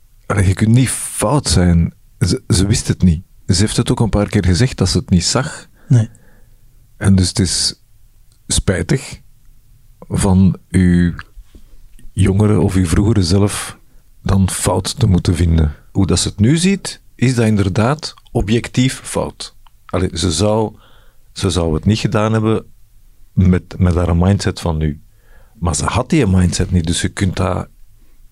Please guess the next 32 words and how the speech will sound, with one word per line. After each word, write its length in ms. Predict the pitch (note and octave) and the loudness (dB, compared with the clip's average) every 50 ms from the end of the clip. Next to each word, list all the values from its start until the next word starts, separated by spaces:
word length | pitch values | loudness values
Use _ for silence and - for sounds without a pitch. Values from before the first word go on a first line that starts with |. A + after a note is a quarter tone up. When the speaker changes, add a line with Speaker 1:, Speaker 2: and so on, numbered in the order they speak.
| _ _ - - - - - - - _ - - - - - _ _ | _ _ -20 -20 -20 -20 -20 -20 -20 _ -20 -20 -20 -20 -20 _ _
Speaker 1:
Oh 160 | - - - G#2 | -4 -2 0 0
ja, 60 | F#2+ | 0
het 100 | F#2+ - | 0 -2
is 100 | A2 - | -4 -4
spijtig 420 | - - G2+ G2 G#2+ - - G2+ | -4 -2 -2 -2 -2 -2 -2 -2
als 120 | G2+ F#2 - | -2 -2 -4
je 60 | G2+ | -6
het 100 | - - | -6 -6
jezelf 280 | F2+ E2+ E2 F#2+ F#2 | -6 -4 -2 -2 -2
dan 120 | F2+ F2+ F2+ | -2 -4 -4
kwalijk 380 | - - E2+ E2+ F2 F2+ - | -4 -6 -6 -6 -6 -8 -8
neemt. 360 | - - D#2 D#2 D#2+ - - _ - - _ _ _ - _ _ - - _ - - | -10 -8 -10 -10 -12 -16 -20 _ -20 -20 _ _ _ -20 _ _ -20 -20 _ -18 -6
Maar 140 | - E2+ F2+ | -2 0 0
ja, 60 | G#2 | 0
dat 220 | G#2 E2+ D2 D#2 | 0 -2 -4 -4
is 100 | G2 - | -6 -4
natuurlijk 460 | - E3+ E3 D#3 - B2 G#2 G2+ - | -4 -4 -2 0 0 0 0 -2 -2
met 140 | - F2 F2+ | -2 -2 -4
spijt. 540 | - - - - - G#2+ D3 - - - - - - _ - - - - - - - - - - | -4 -4 -4 -2 -2 -2 -2 -4 -8 -14 -18 -18 -20 _ -20 -20 -20 -20 -20 -20 -20 -20 -6 -4
Plakt 260 | - G#2+ G2+ - - | -4 -4 -2 -4 -4
er 100 | A2+ F#2+ | -2 -2
van 160 | F2+ F#2+ F#2 F#2+ | 0 0 0 0
alles 240 | F2+ - F2+ E2 | 0 0 0 0
aan 140 | F#2 F2 E2 | 0 0 0
elkaar, 320 | E2 D#2 - F#2+ A#2 C3 A#2+ | -2 -2 0 0 2 2 2
hè, 80 | B2 A#2 | 2 2
en 140 | G2+ F2+ | 2 2
dus 220 | F2+ E2+ D#2 - - | 0 0 -2 -4 -6
kwalijk 440 | - - F#2+ F2+ F#2+ G2+ G#2 - - | -4 -2 -2 0 0 -2 -2 0 0
nemen 300 | A2 A#2 A#2+ B2 A#2 G2+ | 2 2 2 2 2 2
zit 160 | E2 F#2 F2+ | 0 0 0
daar, 420 | - F2+ E2+ D#2+ - - - - | 0 0 0 -2 -4 -10 -20 -20